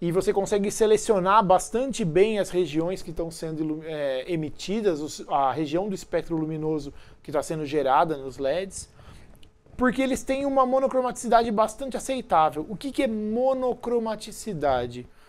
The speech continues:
Quer dizer que aquela fonte de luz, ela consegue gerar luz numa região mais ou menos bem definida do espectro.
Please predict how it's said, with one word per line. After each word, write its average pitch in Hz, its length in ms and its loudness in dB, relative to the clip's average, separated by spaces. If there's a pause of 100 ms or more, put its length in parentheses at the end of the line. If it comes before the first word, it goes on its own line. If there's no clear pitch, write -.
(320)
Quer 175 140 2
dizer 165 340 4
que 196 260 -2 (320)
aquela 233 440 6
fonte 208 380 -4
de 160 140 0
luz, 214 380 -2 (280)
ela 196 220 10
consegue 220 640 2
gerar 202 360 6
luz 180 460 0 (280)
numa 233 300 2
região 214 420 2
mais 226 380 0
ou 247 100 4
menos 233 340 -2
bem 240 320 0
definida 240 480 0
do 226 80 -2
espectro. 160 640 -4